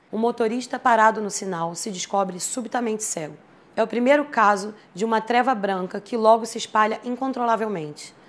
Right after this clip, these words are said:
Resguardados em quarentena, os cegos se perceberão reduzidos à essência humana numa verdadeira viagem às trevas.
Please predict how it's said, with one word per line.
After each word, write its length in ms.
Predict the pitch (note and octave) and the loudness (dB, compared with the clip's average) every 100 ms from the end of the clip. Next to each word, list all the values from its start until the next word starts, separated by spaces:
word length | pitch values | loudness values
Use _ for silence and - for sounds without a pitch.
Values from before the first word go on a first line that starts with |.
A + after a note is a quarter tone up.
| - | -6
Resguardados 720 | G#3 A3 A#3+ A3 B3+ C4 B3 | -4 4 4 6 4 4 0
em 100 | B3 | -2
quarentena, 680 | A#3 A3 G#3+ G#3 F3+ F#3 F#3 - - _ | -2 -2 -4 -4 -4 -4 -8 -18 -20 _
os 120 | A3+ | -4
cegos 380 | - A#3 B3 A3+ | 0 4 4 2
se 120 | - | -6
perceberão 540 | A3 A3+ - G3 G#3+ A3+ | -4 -4 -2 -2 0 0
reduzidos 680 | G#3 A3+ A3+ F#3 A3+ G3 F#3+ | -2 -2 -4 -4 -4 -4 0
à 100 | G3 | 0
essência 480 | G3+ - B3+ - A#3+ | -2 -4 -4 -4 -6
humana 400 | G#3 F#3 F#3 F#3 - - | -4 -4 -4 -10 -18 -6
numa 200 | A3+ A#3 | 0 2
verdadeira 500 | A#3 A#3 G#3 B3 C4+ | 2 2 2 2 2
viagem 540 | G#3+ G#3 G#3 G3+ A3 | 2 4 4 4 -2
às 160 | A3 - | -4 -6
trevas. 600 | - E3+ C#3+ D#3 - | -4 -4 -4 -8 -16